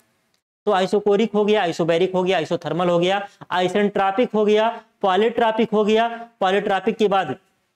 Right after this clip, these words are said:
आपका, पॉलीट्रॉपिक के बाद ये आपका हाइपरबोलिक प्रोसेस हो गया और जो है थ्रॉटलिंग प्रोसेस हो गया।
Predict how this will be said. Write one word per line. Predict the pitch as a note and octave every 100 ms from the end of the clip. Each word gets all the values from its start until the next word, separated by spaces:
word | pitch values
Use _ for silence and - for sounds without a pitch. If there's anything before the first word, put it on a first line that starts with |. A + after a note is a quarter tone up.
| _ _ _ _ _ _ -
आपका, | F#3 - F#3+ F#3 F#3 - _ _ -
पॉलीट्रॉपिक | F#3 F#3+ G3 F#3 G#3
के | G#3
बाद | F#3+ F3+ E3+ - _
ये | F3+ F#3+
आपका | F#3 F#3 F3+ F3+ F3 -
हाइपरबोलिक | F3 F#3+ G#3 F#3 F3+ G#3+ B3
प्रोसेस | A3+ F#3+ G#3
हो | G3+
गया | F3+ F#3 G3 G3 _ -
और | E3+ D#3
जो | D#3+
है | F3 A3
थ्रॉटलिंग | - _ - E3+ G3 G3
प्रोसेस | F#3 E3+ D#3+ D3+
हो |
गया। | C#3+ D3+ E3+